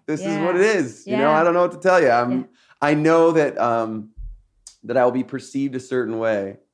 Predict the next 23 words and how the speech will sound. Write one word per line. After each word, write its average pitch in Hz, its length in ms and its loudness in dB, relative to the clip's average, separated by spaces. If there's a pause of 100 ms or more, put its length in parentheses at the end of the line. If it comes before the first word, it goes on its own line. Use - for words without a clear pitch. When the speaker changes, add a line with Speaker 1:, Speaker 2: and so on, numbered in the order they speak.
(280)
Speaker 1:
Can 131 100 -4
I - 40 0
do 135 80 -2
a - 20 0
poem 110 240 -6
for 131 100 -10
you? 180 220 -10
Speaker 2:
Of 208 160 -10
course. 262 520 -8
You 247 80 -6
can 262 120 0
Speaker 1:
Okay. 180 260 0
Speaker 2:
do 185 80 -14
literally 196 520 -8
anything. - 400 -12
Speaker 1:
Okay, 123 160 -2
so 110 100 -12
this 135 140 -8
is 139 80 -16
the 135 80 -8
poem 131 300 -2
that 113 100 0
I 98 140 -2